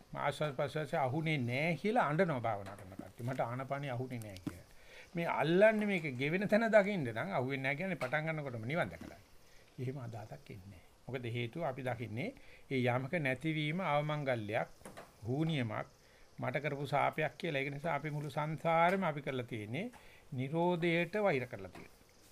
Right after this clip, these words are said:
නිරෝධේ නැතිකරන්න අපි කුණු වෙන්නේ නැති වෙන්න,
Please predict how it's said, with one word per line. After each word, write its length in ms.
නිරෝධේ 460
නැතිකරන්න 640
අපි 300
කුණු 280
වෙන්නේ 220
නැති 240
වෙන්න, 240